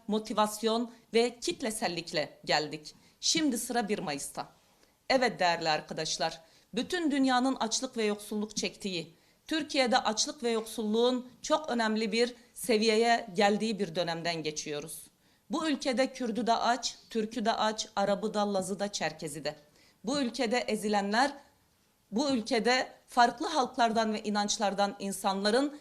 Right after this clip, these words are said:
hepsinin bir ortak paydası var ki işçi sınıfında buluşuyorlar, yoksullukta buluşuyorlar, alın terinin sömürülmesinde, ekmeklerinin küçültülmesinde buluşuyorlar.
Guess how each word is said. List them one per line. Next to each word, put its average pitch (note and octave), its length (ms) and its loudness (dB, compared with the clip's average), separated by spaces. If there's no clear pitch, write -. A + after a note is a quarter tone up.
hepsinin C4 540 0
bir B3 160 -2
ortak A3+ 400 -2
paydası G3+ 480 -2
var A#3 220 4
ki D#4+ 260 -2
işçi D4 300 2
sınıfında F3+ 580 -4
buluşuyorlar, D#3 600 -6
yoksullukta A#3+ 720 0
buluşuyorlar, C4 720 4
alın D4 320 4
terinin B3+ 640 2
sömürülmesinde, B3+ 1120 4
ekmeklerinin B3+ 880 2
küçültülmesinde A3 960 0
buluşuyorlar. D#3+ 720 -2